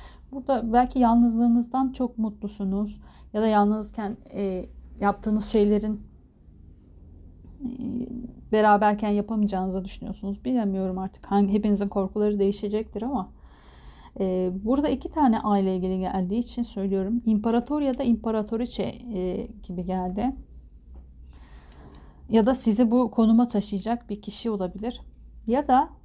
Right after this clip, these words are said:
siz kendinizi bu konumda görüyor olabilirsiniz. Yani ben, bana layık mı? Hani haya-,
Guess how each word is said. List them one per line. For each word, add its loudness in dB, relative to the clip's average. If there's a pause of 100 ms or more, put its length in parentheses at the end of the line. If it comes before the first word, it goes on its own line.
siz -12
kendinizi 4
bu -6
konumda -2
görüyor -4
olabilirsiniz. -6
Yani 0
ben, 0
bana 4
layık 2
mı? -10 (220)
Hani -10 (680)
haya-, 2